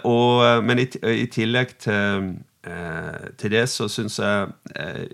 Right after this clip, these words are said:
Wijnaldum og Henderson på midten synes jeg begynner å komme virkelig bra form begge to, og jobbe godt sammen, og, og er en bra motor for oss, altså. Selv om det, det er alltid ikke de gutta vi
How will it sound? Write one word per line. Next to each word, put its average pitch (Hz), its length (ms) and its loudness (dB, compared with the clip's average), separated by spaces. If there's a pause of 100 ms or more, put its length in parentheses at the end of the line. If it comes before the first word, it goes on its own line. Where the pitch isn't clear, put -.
Wijnaldum 107 720 0
og 98 320 -2
Henderson 104 480 -4
på 98 80 -4
midten 98 480 -4 (280)
synes - 320 -6
jeg 92 80 -2
begynner 87 300 -2
å - 80 -12
komme 85 260 -2 (240)
virkelig 73 880 -4
bra 90 160 0
form 90 320 -4
begge 85 240 -4
to, 98 160 -4 (140)
og 85 240 -2 (500)
jobbe 90 260 2
godt 92 220 0
sammen, 101 480 0
og, 87 380 0 (500)
og 90 640 2
er 78 320 -2
en 95 160 -2
bra 90 240 0
motor 104 480 0
for 85 220 -4
oss, - 180 -6
altså. 78 300 -6 (260)
Selv 92 320 0
om 90 80 -2
det, 90 80 0 (240)
det 90 80 -2
er 90 60 2
alltid 101 240 -6
ikke 95 140 -4 (100)
de 98 80 4 (240)
gutta 87 340 -2
vi 85 140 -2